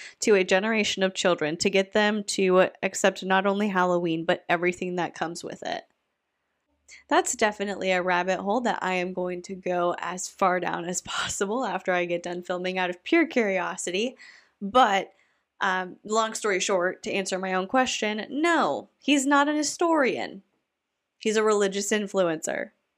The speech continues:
Like Brittany,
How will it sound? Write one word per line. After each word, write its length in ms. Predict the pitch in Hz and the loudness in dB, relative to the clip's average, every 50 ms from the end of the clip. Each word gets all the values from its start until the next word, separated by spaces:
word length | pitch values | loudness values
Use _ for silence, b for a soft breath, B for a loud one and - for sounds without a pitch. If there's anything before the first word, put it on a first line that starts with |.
| _ _ _ _ _ _ _ _ _ _ _ _ _ _ _ _ _ _ _ _ _ _ _ _ _ _ _ _ _ _ b b b b b _ _ _ _ _ _ - _ _ _ _ _ _ _ _ _ _ _ _ _ _ _ _ _ _ _ _ _ _ _ _ _ _ _ _ - | _ _ _ _ _ _ _ _ _ _ _ _ _ _ _ _ _ _ _ _ _ _ _ _ _ _ _ _ _ _ b b b b b _ _ _ _ _ _ -20 _ _ _ _ _ _ _ _ _ _ _ _ _ _ _ _ _ _ _ _ _ _ _ _ _ _ _ _ -6
Like 460 | - 202 202 196 190 185 - - - _ _ _ _ - | 0 2 4 4 2 0 -4 -18 -20 _ _ _ _ 0
Brittany, 560 | 190 175 156 - 175 185 180 180 196 233 240 | 2 2 2 2 -2 -4 -4 -4 -4 -6 -8